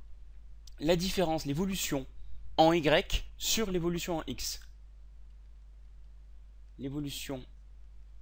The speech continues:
en Y sur l'évolution en X.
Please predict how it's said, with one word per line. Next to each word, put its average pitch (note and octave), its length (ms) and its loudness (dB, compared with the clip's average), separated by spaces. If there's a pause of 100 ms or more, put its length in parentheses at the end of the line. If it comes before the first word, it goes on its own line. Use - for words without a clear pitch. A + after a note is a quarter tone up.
(120)
en A#2 120 -4 (220)
Y B2+ 560 0 (720)
sur - 540 -6 (1200)
l'évolution D3 760 -4 (1600)
en C#3 220 2
X. - 420 -4